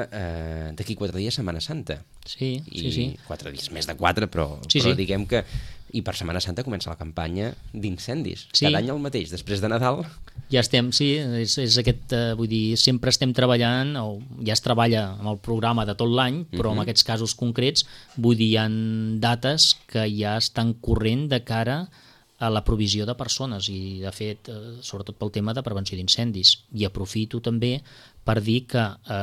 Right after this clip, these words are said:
Speaker 2: a l'any passat ja es va fer una provisió de tot, diguéssim, el, el personal que anava contractat per part de Diputació, que això variava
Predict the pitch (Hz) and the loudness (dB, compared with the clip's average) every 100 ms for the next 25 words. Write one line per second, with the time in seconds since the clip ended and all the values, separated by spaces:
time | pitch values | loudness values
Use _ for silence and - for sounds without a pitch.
0 | 98 95 95 95 95 92 95 104 - 104 | -2 -4 -6 -10 -10 -12 -14 -16 -8 -2
1 | 107 101 104 - 110 - 110 107 107 - | -2 2 4 4 4 -2 -2 0 0 0
2 | 107 104 104 98 95 101 107 95 98 95 | -2 -2 -2 -2 0 0 0 -2 -6 -6
3 | 98 95 98 104 95 90 90 92 95 92 | -8 -8 -12 -8 -8 -8 -10 -12 -12 -8
4 | 98 - 101 135 - 95 95 95 104 98 | -6 -4 -2 -2 -4 -8 -8 -8 -8 -10
5 | 90 - 95 - 95 98 95 92 - 98 | -10 -10 -10 -10 -6 -4 -4 -6 -8 -4
6 | - 151 117 101 110 107 95 95 101 101 | -2 -4 -6 -10 -4 -2 -2 0 0 0
7 | 98 | -2